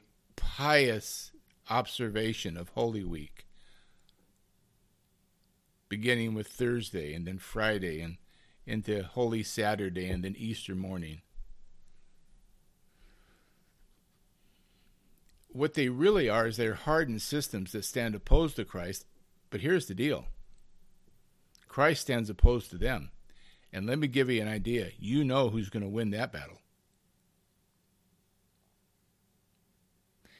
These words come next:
And my concern for you is that you be on the right side of that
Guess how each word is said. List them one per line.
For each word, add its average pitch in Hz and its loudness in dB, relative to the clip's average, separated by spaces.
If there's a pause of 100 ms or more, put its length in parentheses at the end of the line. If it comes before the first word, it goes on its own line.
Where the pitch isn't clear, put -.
(140)
And 92 -2
my 117 4
concern 139 0
for 113 -4
you 131 2
is 110 0
that 98 -2
you 123 0
be 117 0
on 104 0
the 104 -4
right 110 0
side 120 2
of 87 -8
that 101 -4